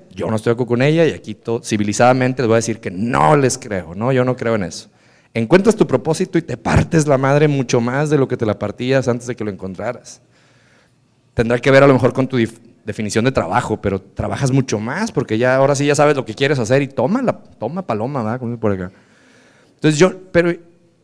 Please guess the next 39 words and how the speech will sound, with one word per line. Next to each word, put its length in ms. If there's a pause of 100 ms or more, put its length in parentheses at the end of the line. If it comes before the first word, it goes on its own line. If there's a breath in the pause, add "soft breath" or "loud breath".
ahora 220
sí, 420
yo 200
no 100
creo 160
que 80
necesariamente 1600 (720)
en 240
mi 140
vida 260
lo 120
que 100
me 100
ha 100
pasado 520
y, 160
y 100
me 100
he 40
puesto 300
a 20
estudiar 320
este 200
tema 500 (560 soft breath)
y 200
he 60
leído 600
y 140
he 100
ido 440
y 140
Simon 400
Sinek 560
y 80
Tim 220
Kelly 840 (640)
y 120
he 60
ido 380